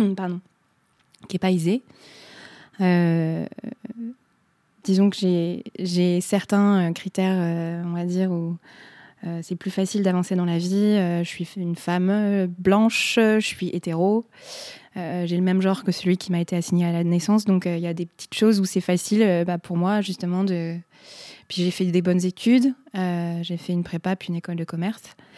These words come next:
Et, euh, du coup, euh, j'avais des facilités. C'est, ça a toujours été facile de négocier avec la banque. J'ai pas de problème de délit de faciès ou autre. Donc, euh, et en même temps, euh, je viens d'un milieu social, euh, bah,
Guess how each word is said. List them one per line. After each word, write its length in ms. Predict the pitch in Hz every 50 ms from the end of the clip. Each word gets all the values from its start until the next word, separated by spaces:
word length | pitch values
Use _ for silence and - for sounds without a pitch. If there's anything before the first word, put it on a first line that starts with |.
| - - - - - - - - - - - _ _ -
Et, 160 | 185 175 175
euh, 480 | 170 170 165 165 170 170 170 170 - -
du 180 | 170 170 180
coup, 360 | 180 - - 208 214 220 226 220
euh, 280 | 196 185 175 170 170
j'avais 220 | 170 175 170 170 170
des 100 | - 165
facilités. 640 | - 180 160 - - 180 185 180 - 220 226 233 226
C'est, 200 | - - 180 -
ça 140 | - 175 165
a 20 |
toujours 220 | - 190 196 202 196
été 140 | 190 190 180
facile 340 | 190 185 180 - 220 208
de 80 | 180 180
négocier 400 | 180 180 175 175 175 - - 175
avec 200 | 165 165 160 -
la 100 | 170 170
banque. 400 | 180 202 214 220 220 - - - -
J'ai 440 | 180 170 170 165 165 165 165 165 -
pas 160 | - 170 170
de 40 | -
problème 300 | - - 180 170 170 165
de 80 | 175
délit 220 | 165 175 165 175 165
de 60 | -
faciès 440 | - 175 170 - - 208 202 - -
ou 40 | 196
autre. 240 | 180 175 - - -
Donc, 220 | - 175 170 170 180
euh, 160 | 175 175 175 180 _ _ - - - - - - - - - - - _ -
et 120 | 190 190 185
en 40 | 180
même 200 | 180 180 185 185
temps, 340 | - 220 233 240 247 247
euh, 280 | 220 196 185 175 175 175
je 60 | 170
viens 200 | 175 175 175 175
d'un 120 | 175 175 175
milieu 300 | 180 185 185 196 202 196
social, 500 | - 190 180 - - 202 196 208 214 214
euh, 540 | 190 175 170 170 165 165 165 165 165 165 165 170 - _ _ - - - - - - - - - - - - - - - - - - - - _ - - - _ _ _ _ _ _ -
bah, 560 | 190 185 185 170 165 160 160 160 165 160